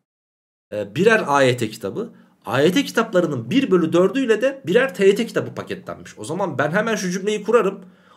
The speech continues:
Abi T Y T kitaplarının bir bölü üçü ile A Y T kitaplarının bir bölü dördünün sayısı birbirine eşit. O halde ben T Y T kitaplarından bu kırtasiyede üç K tane vardır dersem, A Y T kitaplarından bu kırtasiyede dört K tane vardır derim.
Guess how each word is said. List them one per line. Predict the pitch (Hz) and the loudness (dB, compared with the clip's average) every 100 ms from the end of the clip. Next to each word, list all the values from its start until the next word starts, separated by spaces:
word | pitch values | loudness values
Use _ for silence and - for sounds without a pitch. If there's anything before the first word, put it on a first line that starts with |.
| _ | _
Abi | 135 156 | -8 -6
T | 139 120 | -4 -2
Y | 139 | -2
T | 180 | -4
kitaplarının | - 170 165 170 170 139 | -4 -4 -2 -2 -4 -2
bir | 180 165 | -4 -2
bölü | 165 | -2
üçü | 170 160 - 175 180 - | -2 -4 -2 -2 -2 -4
ile | 127 123 196 226 - _ - | -4 -2 -2 -4 -16 _ -6
A | 123 | -4
Y | 139 | -4
T | 180 | -8
kitaplarının | 180 - 165 175 160 | -10 -4 -4 -2 -4
bir | 175 170 | -4 0
bölü | 175 175 | 0 2
dördünün | 165 180 175 | 2 2 -2
sayısı | 170 160 175 | -2 -4 -4
birbirine | 165 156 156 220 | -6 -6 -4 -4
eşit. | 185 107 - - - - | -4 -6 -10 -20 -20 -10
O | 110 | -4
halde | 147 151 | -2 0
ben | 156 156 - - _ _ | 0 -2 -8 -20 _ _
T | 107 110 | -6 -2
Y | 117 | -2
T | 196 196 | -4 -6
kitaplarından | - 160 - 139 135 127 101 90 - _ _ _ | -6 -8 -4 -6 -4 -4 -6 -10 -18 _ _ _
bu | 175 | -10
kırtasiyede | 180 180 156 135 120 110 | -8 -6 -4 -4 -4 -6
üç | - - - | -8 -12 -12
K | - 113 | -8 -6
tane | 104 98 92 | -6 -8 -6
vardır | 90 90 - - | -6 -6 -10 -6
dersem, | 110 123 - 254 - _ _ - | -2 -2 -2 -6 -10 _ _ -14
A | 90 98 | -6 -4
Y | 214 | -2
T | 226 | -4
kitaplarından | 220 175 - 127 113 104 92 135 | -4 -6 -4 -4 -4 -6 -8 -8
bu | |
kırtasiyede | 180 - 156 147 208 185 143 | -12 -8 -6 -4 -6 -4 2
dört | 170 - | 2 0
K | - 107 | -4 -4
tane | - 95 92 | -4 -8 -6
vardır | 92 90 92 | -6 -6 -6
derim. | 117 226 | -4 -4